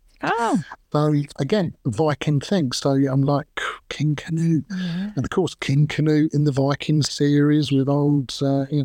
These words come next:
Speaker 2: know, um, Uhtred.
Speaker 1: Yeah.
Speaker 2: And it, it's sort of like it,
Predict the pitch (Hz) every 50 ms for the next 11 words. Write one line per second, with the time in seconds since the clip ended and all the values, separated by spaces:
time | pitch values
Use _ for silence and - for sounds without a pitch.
0 | - - 135 139 139 - _ - - - - 131 135 - 156 160 160 - - -
1 | 147 156 180 - - - 233 196 196 208 - - - - - - 151 165 165 170
2 | - - _ _ - 185 170 - - 226 196 180 180 175 180 - - - - -